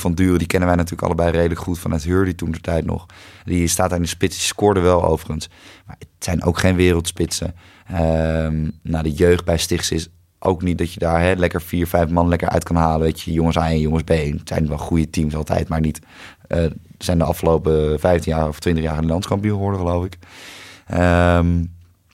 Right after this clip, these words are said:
ja, het, het, het loopt daar niet helemaal. En ik heb ook een beetje het idee, Michiel van der Struik was vorig seizoen natuurlijk wel echt een beetje de coach die het goed had staan en, hè, ook een paar keer aan het stunten was. Ehm,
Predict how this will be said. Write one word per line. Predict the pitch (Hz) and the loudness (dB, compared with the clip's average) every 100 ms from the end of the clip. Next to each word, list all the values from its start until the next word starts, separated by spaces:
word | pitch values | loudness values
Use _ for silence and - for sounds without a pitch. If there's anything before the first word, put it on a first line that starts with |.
| _ _ - _ - - | _ _ -16 _ -18 -10
ja, | - | -8
het, | - - - | -6 -8 -8
het, | 95 - | -10 -8
het | 90 | -2
loopt | 92 107 113 | 2 2 2
daar | 101 | 0
niet | 92 | 2
helemaal. | 87 85 | 2 2
En | 85 | 2
ik | 85 | 0
heb | 92 | 0
ook | 95 | 0
een | 95 | 0
beetje | - 90 98 | 0 -2 -2
het | - - | -12 -10
idee, | - 98 92 92 87 | -6 0 2 4 2
Michiel | 87 92 95 | 0 -2 -2
van | 92 | -2
der | 87 | -4
Struik | - - 98 98 | -4 0 0 0
was | 85 - - | -4 -4 -6
vorig | - 95 95 - - | -2 -2 -2 -8 -18
seizoen | - 90 92 | -8 -4 -2
natuurlijk | 87 90 - | -2 -4 0
wel | 90 | 0
echt | 87 | 0
een | 90 | -6
beetje | 90 95 | -8 -4
de | |
coach | - 92 85 | 0 0 0
die | 87 85 - - | -8 -10 -14 -20
het | - | -8
goed | 98 | -8
had | - - | -6 -2
staan | 110 104 101 92 | 0 2 0 0
en, | 92 82 85 - | -2 -4 -6 -12
hè, | - 98 | -2 0
ook | 92 | 0
een | 87 | -6
paar | 92 | -8
keer | 85 | -6
aan | 87 | -6
het | - | -4
stunten | - 123 117 | -2 -2 -2
was. | 117 160 - - - - - _ | -2 -2 -8 -16 -20 -20 -20 _
Ehm, | 95 90 90 87 87 85 | -2 2 4 2 2 0